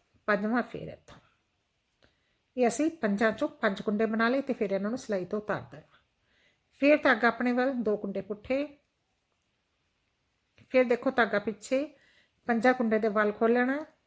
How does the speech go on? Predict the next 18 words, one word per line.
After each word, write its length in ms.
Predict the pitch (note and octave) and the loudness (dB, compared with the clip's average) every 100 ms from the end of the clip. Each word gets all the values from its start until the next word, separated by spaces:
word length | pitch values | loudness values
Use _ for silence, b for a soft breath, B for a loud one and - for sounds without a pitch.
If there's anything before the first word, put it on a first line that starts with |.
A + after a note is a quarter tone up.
| _ _ _ _ _ _ _ _ _ _ _ _ _ - | _ _ _ _ _ _ _ _ _ _ _ _ _ -4
ਬਲ 260 | G#3 A#3 | 2 4
ਖੋਲ੍ਹਣ 320 | C4 B3 B3 B3+ | 4 4 2 0
ਤੋਂ 100 | - | 0
ਬਾਅਦ 220 | A#3+ G3+ | 0 2
ਦੋ 320 | A3 A#3 C4 | 4 6 4
ਤੇ 120 | C4+ | 0
ਪੰਜਾਂ 340 | - A3+ A3+ C4 | -2 0 2 0
ਦੇ 60 | |
ਪੰਜ 260 | C4+ A3+ A3 | 0 -2 -2
ਕੁੰਡੇ 220 | G#3+ A3 | -4 -4
ਫਿਰ 240 | - C4+ | -2 -2
ਅਸੀਂ 240 | G#3 - B3+ | 0 -2 -6
ਇੱਧਰਲੀ 240 | F#3 A#3 | -4 -4
ਸਿਲਾਈ 240 | A#3+ A#3 A3 | -4 -4 -4
'ਤੇ 120 | A#3 | -4
ਪਾ 140 | A#3 | -2
ਲੈਣੇ 300 | A3+ A#3 | -2 -2
ਆ। 60 | C4+ | -4